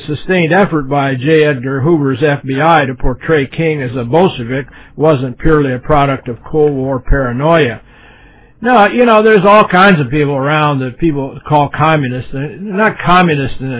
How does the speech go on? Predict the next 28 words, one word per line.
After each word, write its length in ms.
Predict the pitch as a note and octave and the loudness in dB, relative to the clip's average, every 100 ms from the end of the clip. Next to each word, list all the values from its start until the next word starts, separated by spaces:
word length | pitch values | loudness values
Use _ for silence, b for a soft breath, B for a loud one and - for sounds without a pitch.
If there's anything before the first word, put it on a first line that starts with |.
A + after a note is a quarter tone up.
| B2+ | -10
in 180 | D3+ C3 | -12 -10
a 60 | - | -6
strict 280 | - F3 - | -2 -2 -2
sense 240 | E3+ D#3 | -2 -2
of 80 | C3 | -4
the 100 | B2 | -4
word. 580 | B2 F3 B3 D3+ D3+ D#3 - b b b b b b | 2 4 4 4 0 -6 -16 b b b b b b
Uh, 40 | - | -6
however, 600 | B2+ C3 D3 D3 D#3 C#3+ | -2 0 2 4 2 2
remember, 600 | C3+ C3 D3+ G3+ D3 C3 | 0 0 0 0 0 -2
the 260 | B2+ B2+ A#2+ - | -2 -4 -6 -4
system 320 | E3+ C3+ C3+ | -4 -4 -6
in 80 | C3 | -2
Russia 580 | D3+ E3+ - C3+ B2+ A#2+ | 2 2 0 -6 -6 -6
was, 280 | B2 A#2+ B2 - | -10 -12 -14 -12
uh, 380 | B2 A#2+ A#2 A2+ | -10 -10 -10 -10
actually 540 | D3+ D#3+ - C3 B2+ - | -8 -8 -8 -8 -8 -4
socialist, 540 | F3+ A3+ G3 C3 C3+ - - b b b b b b - | 2 2 2 -6 -12 -14 -20 b b b b b b -10
and, 480 | C3 C3+ C#3 C3 | -6 -4 -4 -6
uh, 800 | C3 A#2+ A2+ A2+ C#3+ - - - | -6 -8 -10 -14 -16 -18 -18 -18
a 40 | B2+ | -16
tremendous 460 | - C3 D#3 D#3+ - | -8 -4 -2 -2 -4
number 320 | C#3 C3+ C3 | -4 -4 -4
of 120 | A#2+ | -4
people, 560 | - C#3+ - C#3 C3 B2+ - _ _ _ - - | 0 0 0 -4 -4 -8 -14 _ _ _ -20 -14
uh, 20 | |
are... 960 | A#2+ A2+ A#2 A2+ G#2+ C3 B2+ A#2+ A#2+ A2+ | -12 -12 -12 -14 -8 -4 -2 -4 -6 -10
Um, 400 | A2 A2 A#2+ | -12 -14 -16